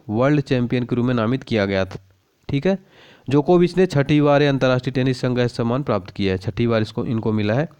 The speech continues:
दोस्तों, आपको बता दें कि पहली बार जब रोमानिया के शीर्ष रैंक वाली हेलेप को दो हज़ार अठारह में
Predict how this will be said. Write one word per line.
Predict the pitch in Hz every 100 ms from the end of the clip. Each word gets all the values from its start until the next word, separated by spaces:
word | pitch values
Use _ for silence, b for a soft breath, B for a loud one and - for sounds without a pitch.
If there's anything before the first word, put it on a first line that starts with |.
| b b b b -
दोस्तों, | 131 131 147
आपको | 143
बता | 151
दें | 151
कि | 151 147
पहली | 127 127 143
बार | 139 143
जब | 139 131
रोमानिया | 117 113 117 127 139
के | 143
शीर्ष | 135 - 139 135 135
रैंक | 123 123
वाली | 120 120 135
हेलेप | 113 113 123 127
को | 143
दो | 127
हज़ार | 120
अठारह | 117 117 123
में | 131